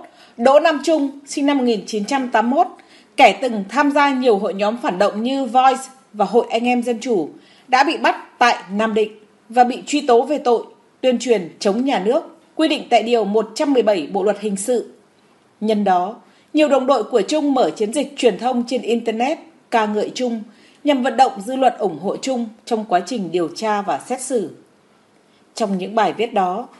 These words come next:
họ vẽ lên hình ảnh Đỗ Nam Trung là người lao động hiền lành, không sống dựa vào nguồn tài trợ nước ngoài và Trung bị bắt vì yêu nước, chống Trung Quốc, chống đường lưỡi bò. Nhìn lại các hoạt động đấu tranh dân chủ của Đỗ Nam Trung,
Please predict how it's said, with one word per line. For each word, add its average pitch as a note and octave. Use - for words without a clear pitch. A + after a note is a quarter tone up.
họ C4+
vẽ C4+
lên E4
hình C4
ảnh A3
Đỗ A3
Nam D4
Trung D4
là A#3
người G3+
lao A#3
động A#3+
hiền F#3+
lành, F3+
không A#3+
sống A#3
dựa A#3+
vào F#3+
nguồn G3+
tài F#3
trợ F3+
nước C4+
ngoài A3+
và F3
Trung A#3+
bị G3
bắt G#3+
vì G3
yêu A#3+
nước, D4+
chống A#3+
Trung B3+
Quốc, F#4
chống A#3
đường A3+
lưỡi G3+
bò. G3+
Nhìn G#3
lại E3+
các B3
hoạt F#3
động G3
đấu G3+
tranh B3+
dân A3+
chủ G3
của E3
Đỗ G#3+
Nam B3+
Trung, A3+